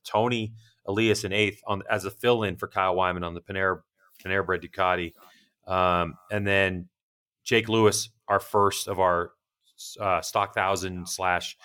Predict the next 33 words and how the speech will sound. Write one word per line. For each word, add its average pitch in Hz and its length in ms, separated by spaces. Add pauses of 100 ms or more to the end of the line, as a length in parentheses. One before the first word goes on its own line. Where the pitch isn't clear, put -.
(160)
Superbike 87 440
Cup - 280
finishers, 85 580 (800)
with, 113 240
um, 98 380 (1080)
Travis 127 380
Wyman, 113 340
Jason 107 340
Uribe, 98 440
Bryce 95 240
Prince, 92 400 (220)
Corey 110 240
Alexander 98 580
in 87 80
thirteenth, 95 640 (180)
Andy 107 240
DeBrino 98 560
in 90 60
fourteenth, 92 640
and 98 180
Ashton 92 500
Yates. 92 540 (360)
I 101 80
say 95 220
Ashton 98 560
Yates. 87 380
I 107 60
say, 170 400 (260)
give 151 120
me 175 100
an 131 100 (100)
Ashton, 127 540
Jason. 98 440